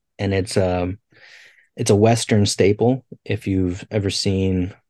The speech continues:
especially consumable art, like, um, prints and stuff made, s-, um, statues.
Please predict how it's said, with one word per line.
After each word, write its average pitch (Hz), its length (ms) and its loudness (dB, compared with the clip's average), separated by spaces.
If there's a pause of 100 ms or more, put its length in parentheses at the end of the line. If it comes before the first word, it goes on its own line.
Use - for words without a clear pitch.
(120)
especially 101 560 -2
consumable 98 720 -2
art, 104 280 0
like, 85 340 -8
um, - 420 -10 (100)
prints - 340 -6
and 98 120 -4
stuff - 280 -4
made, 101 460 0
s-, - 160 -16 (240)
um, - 360 -10
statues. - 580 -6